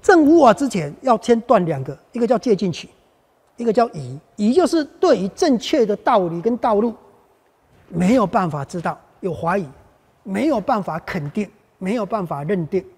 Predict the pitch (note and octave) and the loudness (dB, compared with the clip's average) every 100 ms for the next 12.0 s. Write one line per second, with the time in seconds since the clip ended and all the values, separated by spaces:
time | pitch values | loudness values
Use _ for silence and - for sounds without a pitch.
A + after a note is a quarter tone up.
0 | _ _ _ _ _ E3+ G#3 F3+ G#3 D#3+ | _ _ _ _ _ -10 -6 -4 -4 -4
1 | D3 - C#4 F#3 B3 - _ _ _ - | -8 -4 -2 0 -2 -4 _ _ _ -20
2 | - B3 E4+ B3 - - - C4 D4 G#3 | 2 6 6 4 -4 -20 -8 -2 0 -2
3 | D3 C#3 C#3+ - _ B3 D4+ A#3 C4 C#4+ | -4 -10 -14 -16 _ 0 2 6 4 4
4 | D4+ E4 A#3 A#3+ F#3+ B3 - - _ _ | 0 0 0 0 0 0 -2 -20 _ _
5 | _ E4+ D#4+ - - A3+ F3 E3 G3+ C#4+ | _ -4 -2 -2 -4 -4 -4 -4 -4 -4
6 | - F#3+ - E3 G3+ E3 F3+ - _ _ | -4 -6 -6 -4 -4 -2 -6 -10 _ _
7 | _ - _ _ _ _ _ _ _ _ | _ -20 _ _ _ _ _ _ _ _
8 | _ _ _ _ C4+ B3+ - - G3 C4+ | _ _ _ _ -4 -4 -6 -4 2 2
9 | D#4+ D4+ B3 D#4+ C4+ - C#4 D4 G3 D3 | 2 -2 -4 -2 -2 -2 0 2 0 -2
10 | D3 D3 A#2+ _ _ - C#4+ G#3 - G4+ | -8 -12 -16 _ _ -6 -4 -4 -4 0
11 | E4 D#4 D#4+ F4+ E4+ E4 B3+ - A3 | 2 2 2 2 2 2 0 2 0